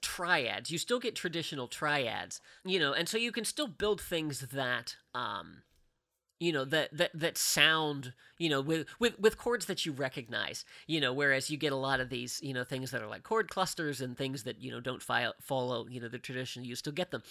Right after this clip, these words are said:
One of the things that's really interesting, um, that I found about mode two is, um,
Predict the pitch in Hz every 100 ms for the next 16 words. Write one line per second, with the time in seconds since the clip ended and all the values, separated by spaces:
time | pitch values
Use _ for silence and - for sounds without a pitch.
0 | - - - 247 294 311 294 202 135 143
1 | 127 131 123 151 190 190 - 147 - 127
2 | - 123 113 - 123 117 113 117 143 185
3 | - 120 107 123 147 127 127 131 127 120
4 | 123 - 233 160 113 - - - - -
5 | - 185 175 151 123 - 156 139 120 113